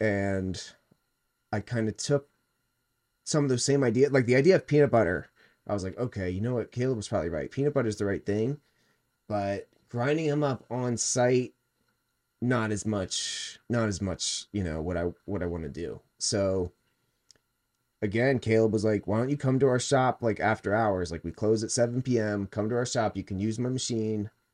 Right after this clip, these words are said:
grind up whatever you want." And so that's what I did. I'll grind up whatever, um, kind of pre-pack it.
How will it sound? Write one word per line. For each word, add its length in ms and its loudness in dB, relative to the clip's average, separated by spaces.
grind 280 0
up 120 -2
whatever 280 4
you 140 6
want." 340 0
And 280 0
so 100 -2
that's 160 0
what 80 6
I 20 6
did. 180 2
I'll 100 0
grind 300 0
up 100 -2
whatever, 520 0
um, 340 -2
kind 180 -2
of 120 -6
pre-pack 480 0
it. 200 -4